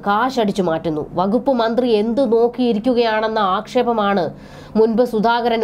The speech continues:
ഉയർത്തിയിട്ടുള്ളത്. അതിനുശേഷം സുധാകരനെതിരെ തിരിഞ്ഞു റിയാസ് പക്ഷം. ടാറില്ലാതെ റോഡ് പണിതതിൻ്റെ ഞെട്ടിക്കുന്ന വിവരങ്ങൾ ഉൾപ്പെടെ,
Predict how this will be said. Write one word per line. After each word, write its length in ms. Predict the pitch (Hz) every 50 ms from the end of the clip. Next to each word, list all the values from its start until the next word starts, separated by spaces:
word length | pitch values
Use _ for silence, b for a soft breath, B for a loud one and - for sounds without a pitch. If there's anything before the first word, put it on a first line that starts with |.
| 196
ഉയർത്തിയിട്ടുള്ളത്. 640 | 185 185 196 185 - 196 190 170 175 165 156 139 143 131 131 - - B B B B B B B 240
അതിനുശേഷം 520 | 240 269 294 285 294 262 247 247 254 226 185 175 190
സുധാകരനെതിരെ 840 | 208 208 240 240 254 269 269 277 254 254 254 240 233 240 233 247 254 254 - -
തിരിഞ്ഞു 340 | 220 220 208 202 208 202 175 160 175 185
റിയാസ് 340 | 208 214 214 208 208 - 190
പക്ഷം. 280 | 175 - - 170 143 147 - - - - - B B B B B B B B - -
ടാറില്ലാതെ 640 | 262 262 277 302 311 320 294 285 277 277 247 262 247 233
റോഡ് 300 | 226 233 240 262 247 285 233 240
പണിതതിൻ്റെ 560 | 240 240 233 208 233 226 233 233 226 220 247 233 220
ഞെട്ടിക്കുന്ന 500 | 220 214 220 - 277 254 269 269 247 247 233 208
വിവരങ്ങൾ 380 | 214 196 208 226 226 226 233 226 208
ഉൾപ്പെടെ, 400 | 208 208 208 208 226 208 196 165